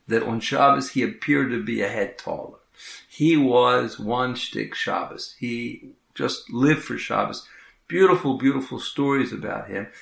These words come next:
But there's one particular story that I told Friday night. And it had such siyata d'shmaya,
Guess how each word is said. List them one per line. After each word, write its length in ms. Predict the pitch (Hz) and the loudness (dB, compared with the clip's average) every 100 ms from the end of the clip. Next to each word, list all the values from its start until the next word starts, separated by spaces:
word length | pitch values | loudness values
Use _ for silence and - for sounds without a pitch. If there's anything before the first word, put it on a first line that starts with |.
| - | -12
But 120 | - 113 | -6 -4
there's 180 | 113 | -4
one 280 | 104 117 165 | 0 2 2
particular 380 | 175 165 151 135 | 2 -2 -2 -2
story 280 | - 120 113 | -4 -2 -2
that 140 | 107 | -2
I 20 | 104 | -2
told 240 | 135 - | -2 -2
Friday 320 | 131 131 120 | 0 0 0
night. 280 | 101 95 - _ _ _ _ _ _ _ - - - _ _ | -2 -4 -8 _ _ _ _ _ _ _ -12 -12 -18 _ _
And 360 | 113 120 117 131 | 0 2 2 0
it 160 | 120 110 | -4 -2
had 280 | 135 135 | 0 0
such 140 | - 151 | 0 -2
siyata 500 | - 143 131 127 110 | -2 2 2 2 -4
d'shmaya, 640 | - - 117 107 95 87 | -6 -4 -2 -2 -4 -8